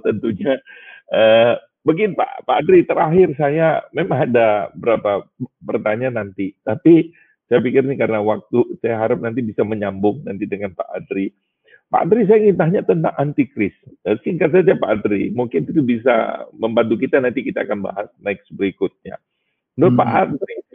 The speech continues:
Speaker 1: siapa antikris itu? Apakah tunggal atau jamak sih, gitu? Atau mengacu kepada yang tadi, Pak, mengenai Illuminati,
Speaker 2: Ya.
Speaker 1: artinya bahwa one world government seperti begitu.
Speaker 2: Ya,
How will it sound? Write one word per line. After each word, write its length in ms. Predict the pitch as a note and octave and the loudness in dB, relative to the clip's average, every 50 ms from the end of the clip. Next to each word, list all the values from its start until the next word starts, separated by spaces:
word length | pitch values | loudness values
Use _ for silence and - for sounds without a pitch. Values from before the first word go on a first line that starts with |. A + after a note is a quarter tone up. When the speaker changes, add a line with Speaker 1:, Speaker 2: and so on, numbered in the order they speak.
| - - | -2 2
Speaker 1:
siapa 240 | C4 C4+ - - - - | 2 2 2 0 -2 0
antikris 560 | D3+ C#3+ A#2+ C3+ A2+ - - - A2+ G#2 - | 0 2 2 2 0 0 0 0 0 0 0
itu? 400 | - - - G#2+ - - F#2 - - _ _ _ - | -2 -6 -6 -4 -2 -2 -2 -2 -2 _ _ _ -6
Apakah 400 | - - - - D#3+ - - F3+ - _ | -4 -4 -2 -4 -4 -4 -4 -6 -2 _
tunggal 480 | - F3 D3+ C3+ A#2 D3 E3+ E3+ - | 2 4 4 2 2 0 2 0 2
atau 160 | - G3 E3 | 4 4 4
jamak 480 | B2+ - A#2+ G#2+ G#2 G#2+ G#2+ A2 G#2+ - _ _ | 4 4 0 -2 -2 -4 -8 -8 -10 -10 _ _
sih, 160 | - - - _ _ - | -12 -12 -12 _ _ -12
gitu? 320 | - D#2+ - - - - _ _ _ _ _ _ _ _ _ - | -10 -10 -8 -8 -10 -10 _ _ _ _ _ _ _ _ _ -16
Atau 240 | - - - F#3 D3+ | -12 -6 -2 0 0
mengacu 480 | B2+ E3 D#3 D3+ C#3+ A2+ - D#3+ D#3+ | 2 2 4 4 2 2 2 0 -2
kepada 320 | - C3 G#2 G#2+ G#2 G#2+ B2 | 0 0 0 2 2 2 2
yang 240 | A#2+ A2 A2 A2 F#2+ | 2 2 0 -4 -4
tadi, 320 | G2+ G2+ A2 A#2+ B2+ G#2+ | -4 -4 -2 -2 -2 -4
Pak, 320 | - - B1+ - - - | -4 -4 -6 -8 -8 -10
mengenai 720 | - D2 F2+ F#2+ F#2 F#2 F#2+ F#2+ F#2+ F#2+ F#2+ F2 - - - | -16 -16 -14 -14 -10 -8 -6 -6 -4 -4 -4 -6 -6 -8 -12
Illuminati, 720 | F2 F#2 G2 F2+ A2 A#2+ A2+ - G#2 G2+ G2+ F2+ - - | -8 -6 -4 -2 -2 -2 -2 0 0 -2 -2 -2 -6 -10
Speaker 2:
Ya. 80 | - - - | -10 -8 -10
Speaker 1:
artinya 380 | - _ _ - F#2 G2 A2 A2 | -12 _ _ -18 -6 -2 -2 0
bahwa 300 | G2+ G2 G2 G2 G2+ G#2 G#2+ - - - _ _ _ _ _ _ | 2 2 4 4 6 4 4 2 -2 -12 _ _ _ _ _ _
one 320 | _ G#2+ A2 G#2+ A2 A2+ A2+ | _ 2 4 4 4 2 2
world 320 | A2 A#2 A2 G#2 F#2+ - | 4 4 4 4 2 0
government 720 | - G#2+ G2 - - C3+ B2 A2+ A2 A2+ A#2+ A2+ G#2+ F#2 - _ | 0 0 0 0 2 2 4 4 4 4 2 2 0 0 -6 _
seperti 320 | A2 F#2 G2 F#2 - F#2+ F#2 | -6 -2 -2 -2 -2 -4 -8
begitu. 400 | F2+ F2+ E2+ - - - - - _ _ _ _ _ _ _ _ _ _ - | -8 -8 -8 -12 -14 -16 -18 -20 _ _ _ _ _ _ _ _ _ _ -4
Speaker 2:
Ya, 400 | C#3 B2+ A#2 G#2+ G#2+ G#2 - | -2 -2 -2 -2 -4 -6 -10